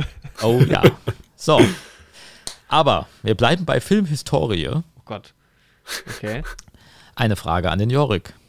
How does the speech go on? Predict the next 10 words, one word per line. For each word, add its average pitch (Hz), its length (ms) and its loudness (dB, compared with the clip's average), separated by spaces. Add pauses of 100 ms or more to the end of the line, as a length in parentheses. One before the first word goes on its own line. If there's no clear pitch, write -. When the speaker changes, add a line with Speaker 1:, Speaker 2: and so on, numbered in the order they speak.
(140)
Speaker 1:
Wie 185 400 -2
hieß - 680 -4 (380)
der 85 220 -4
erste 117 500 -4
Tonfilm? 107 800 -4 (680)
Speaker 2:
Also 110 200 -14
wissen 160 260 -4
tue 151 140 -2
ich's 127 140 -6
nicht. 135 380 -8